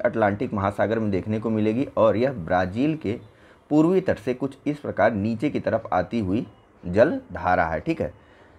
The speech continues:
ब्राज़ील के पूर्वी तट पर आपको दिखेगी दक्षिण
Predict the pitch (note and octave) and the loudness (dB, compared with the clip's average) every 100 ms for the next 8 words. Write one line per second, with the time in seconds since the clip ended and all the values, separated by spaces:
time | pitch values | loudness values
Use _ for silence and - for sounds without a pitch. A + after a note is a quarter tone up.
0 | - _ - G#2+ G2+ G#2+ D3 D#3+ F#3+ E3+ | -20 _ 2 6 6 6 2 2 -2 -4
1 | A#2+ A#2+ B2+ D3 C#3+ B2+ - C#3 - G#2 | 0 2 2 2 2 -2 0 -2 2 2
2 | G#2 A2+ G2 G#2 B2+ C3 C#3 G#2 G#2 G#2 | 2 0 -2 0 -2 -2 -6 0 0 0
3 | C#3 | -4